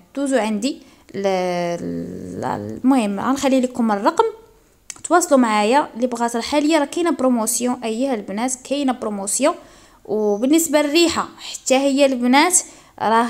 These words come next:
عدت كنبيعها، دايره ليها ثمن مناسب، والله البنات ترى ناقصه فيها.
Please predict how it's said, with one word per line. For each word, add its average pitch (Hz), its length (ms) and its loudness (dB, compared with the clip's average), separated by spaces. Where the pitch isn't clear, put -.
عدت 240 380 -2
كنبيعها، 330 800 4
دايره 247 200 6
ليها 277 240 2
ثمن 277 360 2
مناسب، 330 960 4
والله 262 300 0
البنات 294 420 0
ترى 254 220 0
ناقصه 349 500 4
فيها. 254 400 2